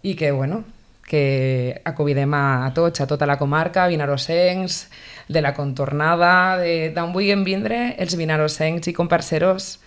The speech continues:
estarem aquí esperant-los amb els braços ben oberts.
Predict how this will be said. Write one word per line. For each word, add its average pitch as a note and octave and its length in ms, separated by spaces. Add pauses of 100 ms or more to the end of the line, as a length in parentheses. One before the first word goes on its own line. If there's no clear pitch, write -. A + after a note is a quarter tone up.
(200)
estarem D3+ 360
aquí D3+ 180
esperant-los D3+ 560
amb D3+ 140
els C3+ 120
braços C#3+ 380
ben C#3+ 100
oberts. C3+ 460